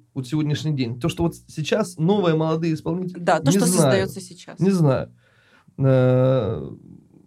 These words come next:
Speaker 1: потому что, к сожалению, вот ничего фактически я для себя нового не открыл.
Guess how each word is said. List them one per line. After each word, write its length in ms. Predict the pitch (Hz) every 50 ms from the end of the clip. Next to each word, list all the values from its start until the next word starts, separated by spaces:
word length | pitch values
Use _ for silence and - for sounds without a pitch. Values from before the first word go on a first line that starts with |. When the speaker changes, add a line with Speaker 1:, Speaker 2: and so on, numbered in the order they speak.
| _
Speaker 1:
потому 300 | - 127 147 170 196 208 190
что, 500 | 180 - 180 175 170 165 160 - - - _ _ _
к 80 | -
сожалению, 680 | - - - - 165 160 196 196 233 233 220 175 135 127
вот 200 | 127 139 147 147 - - _ -
ничего 1160 | - - 143 170 190 226 247 240 - - - 240 233 202 165 135 127 120 110 104 - - - _ _ _ _ _ _
фактически 640 | - 135 123 - - 123 123 123 - 113 - - 127
я 240 | 127 139 170 196
для 160 | 185 143 135 127
себя 340 | 123 131 127 123 123 123
нового 640 | 120 127 131 127 127 120 - - - - - - - - -
не 200 | 127 135 143 151
открыл. 540 | 147 139 135 - - 135 - 127 - -